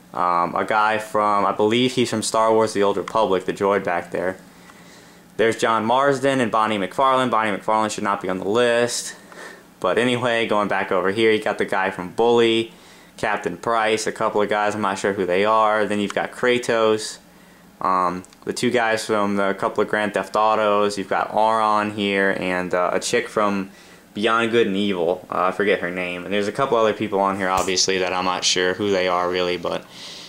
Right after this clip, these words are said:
it's a pretty cool piece of artwork. Um, it really, let me back up here and show you, uh, you know, kinda how it looks here on my wall. Um, as you can see, there's my bed, and then you can see the glare right there. It's awful.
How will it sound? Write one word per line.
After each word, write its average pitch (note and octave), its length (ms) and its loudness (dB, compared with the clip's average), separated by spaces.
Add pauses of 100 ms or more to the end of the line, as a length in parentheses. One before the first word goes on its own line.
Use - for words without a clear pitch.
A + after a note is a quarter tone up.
(100)
it's - 120 -2
a - 60 0
pretty D#3+ 280 0
cool E3+ 200 4
piece D3+ 240 0
of B2+ 100 2
artwork. A#2+ 720 0
Um, G2 500 0 (320)
it - 180 -2
really, B2+ 280 2
let A2+ 100 0
me C#3+ 100 -2
back B2 300 2
up A2+ 180 2
here G2 420 0 (340)
and G2+ 140 -6
show A#2 220 2
you, G#2+ 340 2 (220)
uh, F#2 340 2
you G#2+ 80 -2
know, F#2 140 0
kinda A#2+ 260 -2
how A2 200 2
it - 100 0
looks G#2+ 260 0
here G2+ 120 2
on G2 80 0
my F2+ 120 2
wall. F#2 480 0 (560)
Um, F2+ 460 0 (920)
as A2 100 -2
you A2 60 2
can A2+ 100 -2
see, A#2 120 2
there's A2+ 180 2
my A#2 120 0
bed, F#2 480 0
and F#2 180 -4
then F#2+ 380 -2
you G2 80 -6
can G#2+ 120 0
see A2 160 2
the F#2+ 80 2
glare G2+ 300 2
right F#2 180 0
there. F#2+ 220 2
It's F2+ 140 -4
awful. F#2+ 420 0